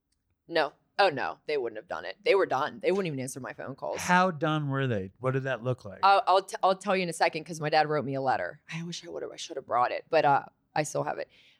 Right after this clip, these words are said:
Speaker 1: My dad wrote me a letter in the treatment center. So I'm about two days out. I have a plan. I have an aftercare plan. I'm excited to get out there, go to I O P, live in a sober living in Pittsburgh for the first time because it's been California all si-, uh, all up until this point. Yeah, my parents won't answer the phone.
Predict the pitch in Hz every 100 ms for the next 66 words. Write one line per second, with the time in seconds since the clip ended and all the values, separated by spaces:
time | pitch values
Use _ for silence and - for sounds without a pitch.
0 | _ 175 180 - 170 170 170 170 - 147
1 | 165 160 151 156 147 147 139 92 - _
2 | - 151 147 143 165 - 147 - 139 139
3 | 151 - 151 156 143 - 165 170 165 156
4 | 147 151 156 147 - 160 156 151 151 151
5 | 151 160 151 151 147 160 147 147 160 160
6 | 151 147 151 147 147 147 147 151 147 -
7 | 151 151 - 151 147 151 151 151 143 147
8 | 147 147 143 156 143 143 143 208 180 180
9 | 165 - 151 85 - - 160 156 156 156
10 | 147 147 151 143 143 - _ _ _ -
11 | 170 170 - 165 160 170 160 160 151 156
12 | 147 190 165 - _ _ 175 175 165 185
13 | 180 185 185 180 180 180 185 170 151 151